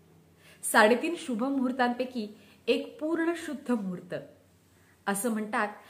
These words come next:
आजच्या दिवशी आवर्जून काही नवीन संकल्प करावे, शुभ कार्यांना सुरुवात करावी. चला तर मग, आयुर्वेदाच्या साथीनं आज काही चांगला संकल्प करूया. मुळात दशहरा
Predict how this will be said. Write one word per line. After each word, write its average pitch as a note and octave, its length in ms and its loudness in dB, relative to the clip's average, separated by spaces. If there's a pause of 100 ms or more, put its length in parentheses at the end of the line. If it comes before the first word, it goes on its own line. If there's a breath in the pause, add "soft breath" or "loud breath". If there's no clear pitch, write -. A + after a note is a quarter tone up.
(240 loud breath)
आजच्या A3+ 340 4
दिवशी D4+ 300 -2
आवर्जून C4 680 2
काही C#4 180 -4
नवीन B3+ 300 -2
संकल्प B3 540 -4
करावे, F#3 380 0 (480 loud breath)
शुभ C4 180 0
कार्यांना C4 460 4
सुरुवात B3 400 0 (100)
करावी. F3 280 0 (760)
चला G#3 280 4
तर B3+ 100 -2
मग, C4+ 180 -4 (540 loud breath)
आयुर्वेदाच्या C#4 640 2
साथीनं G#3 520 -4 (320)
आज A#3 180 0
काही C4 220 -6
चांगला G#3 440 -4
संकल्प B3 520 -6
करूया. D3 360 -8 (1160 loud breath)
मुळात D4+ 240 4 (140)
दशहरा A3+ 600 -2